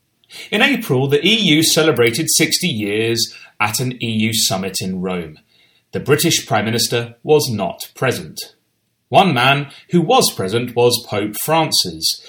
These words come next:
which reminds us of the power of the papacy and its influence, particularly on Europe. In the prophecies in Revelation, in particularly in Revelation chapter seventeen,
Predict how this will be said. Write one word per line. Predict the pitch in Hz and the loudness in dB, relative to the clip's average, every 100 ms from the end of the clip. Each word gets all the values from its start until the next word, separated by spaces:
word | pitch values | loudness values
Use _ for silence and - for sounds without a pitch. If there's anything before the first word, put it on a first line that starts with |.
| - - | -20 0
which | 180 180 | 0 2
reminds | 208 220 240 208 - - | 2 4 4 2 0 0
us | 98 113 135 - - - | 2 2 2 -2 -4 -4
of | 156 147 | -2 -2
the | - | -4
power | - - 214 170 110 | -6 0 2 4 4
of | 117 123 | 0 -4
the | - | -4
papacy | 160 170 - - - 92 98 - - | 0 0 0 -2 -2 -4 -8 -14 -6
and | 135 | -2
its | 165 - - | 0 0 4
influence, | 180 175 101 92 113 - - - | 2 2 -4 -4 -2 -2 -4 -8
particularly | - 185 175 - 101 | -2 -2 -4 -6 -4
on | 110 113 | -2 -2
Europe. | 113 107 82 - - _ _ _ _ _ _ - - - | 0 0 -2 -10 -20 _ _ _ _ _ _ -20 -20 -18
In | - 240 | -10 -6
the | |
prophecies | - 214 - 151 - 104 92 | -2 -2 0 0 -2 -2 -4
in | 110 110 | -4 -2
Revelation, | 117 107 107 127 131 - - 101 110 - _ _ | 0 -2 -2 -2 -4 -6 -8 -12 -14 -18 _ _
in | 107 | -12
particularly | 113 - 180 - 110 | -8 -6 -6 -4 -4
in | 110 | -2
Revelation | 120 113 113 110 98 98 | -2 -2 -2 -2 -4 -8
chapter | 113 - 98 | -10 -8 -4
seventeen, | - 104 95 - - 185 92 92 | -4 -4 -6 -6 -4 -4 -4 -6